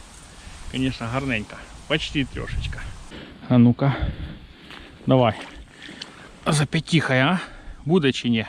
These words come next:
Випустим, буде п'ятіха. Фух. Огонь. Мості подарувала. Тільки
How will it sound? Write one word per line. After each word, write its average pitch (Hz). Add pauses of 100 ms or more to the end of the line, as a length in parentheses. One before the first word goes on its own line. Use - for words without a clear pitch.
(640)
Випустим, 180 (140)
буде 180
п'ятіха. 147 (2000)
Фух. - (1000)
Огонь. 131 (1200)
Мості 160
подарувала. 127 (400)
Тільки -